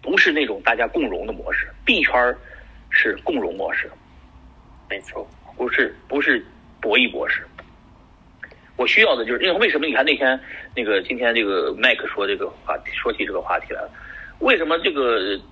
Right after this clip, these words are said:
Speaker 1: 大家这个 Alan 一说，大家就把币就打过，打过去了？呃，而且打，打过去的币，Alan 也不敢动，是吧？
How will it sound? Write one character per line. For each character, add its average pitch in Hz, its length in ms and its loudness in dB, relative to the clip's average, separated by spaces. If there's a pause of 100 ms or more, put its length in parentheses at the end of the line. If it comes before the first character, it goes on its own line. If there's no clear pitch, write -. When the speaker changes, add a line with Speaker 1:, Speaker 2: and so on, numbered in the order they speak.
(140)
Speaker 1:
大 131 100 4
家 127 260 4
这 135 140 0
个 113 140 0
Alan 160 220 6
一 151 120 -2
说， - 260 0 (380)
大 104 140 0
家 113 80 0
就 120 160 -4
把 - 120 -8
币 120 160 -4
就 101 180 -2
打 - 180 0
过， - 180 -6
打 - 140 -2
过 92 100 -2
去 - 140 0
了？ - 120 -6 (1120)
呃， - 380 2 (380)
而 170 80 2
且 190 80 0
打， - 200 4
打 156 200 2
过 185 180 0 (120)
去 - 100 -4
的 185 60 2
币， 165 180 0
Alan 156 220 0
也 143 100 0
不 - 80 -8
敢 101 160 -2
动， - 180 -2 (280)
是 - 80 -10
吧？ - 180 -6